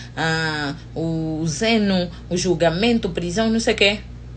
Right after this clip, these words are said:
o, o coiso, o Paulino, o que, como é que é, o, o Gorandu,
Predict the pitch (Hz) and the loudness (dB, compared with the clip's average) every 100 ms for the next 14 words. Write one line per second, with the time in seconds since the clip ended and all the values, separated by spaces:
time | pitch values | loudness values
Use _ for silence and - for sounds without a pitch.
0 | - 170 180 170 170 170 165 - 175 196 | -8 0 4 4 4 2 0 -4 -2 4
1 | 170 160 151 - 180 165 175 175 156 135 | 4 2 -4 -4 -4 4 4 6 0 -2
2 | 170 160 156 143 123 - 180 185 180 - | -2 -2 -2 -2 -6 -4 -4 -2 -2 -2
3 | 156 151 160 - - - - - - - | -2 -4 -6 -8 -12 -14 -16 -16 -12 0
4 | 175 170 180 170 156 | 2 4 4 4 2